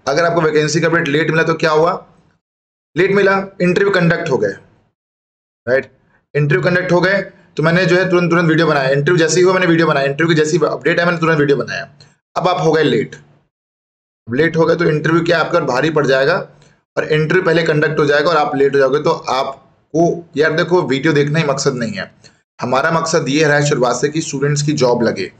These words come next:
और job लगे वो और interview निकाल पाएं, घर बैठे बैठे interview की तैयारी कर पाएं। तो अगर आपने अभी भी subscribe नहीं किया है, क्योंकि मैं देख पा रहा हूँ सब्सक्राइबर बढ़ नहीं रहे हैं, तो भाई subscribe करो ताकि आपको मिले job की लेटेस्ट update। और एक चीज़ और, daily रात के नौ बजे मैं live आता हूँ YouTube में ही।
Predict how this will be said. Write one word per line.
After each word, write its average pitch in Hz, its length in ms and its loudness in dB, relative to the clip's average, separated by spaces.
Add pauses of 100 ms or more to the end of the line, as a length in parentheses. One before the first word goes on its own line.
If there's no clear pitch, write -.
(300)
और 143 200 -2
job 143 280 2
लगे 139 240 2
वो 151 120 2
और 135 100 2
interview 135 300 0
निकाल 123 300 -2
पाएं, 139 240 -2
घर 123 160 -6
बैठे 127 200 0
बैठे 123 140 -4
interview 120 220 -6
की 131 60 -10
तैयारी 113 240 -2
कर 101 120 -10
पाएं। 87 200 -12 (680)
तो - 40 0 (160)
अगर 156 200 -2
आपने 165 200 0
अभी 147 160 2
भी 180 120 2
subscribe 175 440 0
नहीं 175 200 2
किया 175 140 0
है, 175 60 2
क्योंकि 170 180 0
मैं 170 180 0
देख 151 260 -2
पा 156 80 0
रहा 165 100 0
हूँ 165 80 0
सब्सक्राइबर 143 460 0
बढ़ 131 180 0
नहीं 160 200 2
रहे 160 100 2
हैं, 151 80 0
तो - 80 -6
भाई 143 300 0 (360)
subscribe 147 460 0
करो 160 120 2
ताकि 156 240 0
आपको 151 160 0
मिले 147 160 0
job 139 200 0
की 147 60 0
लेटेस्ट 131 340 0
update। 143 140 0
और 151 160 2
एक 151 100 -2
चीज़ 151 120 -2
और, 151 80 2
daily 143 180 2
रात 135 220 0
के 143 60 -4
नौ 139 120 0
बजे 135 140 0
मैं 147 100 -6
live 123 260 2
आता 117 160 -2
हूँ 113 100 -4
YouTube 107 280 -14
में 101 60 -16
ही। 95 80 -20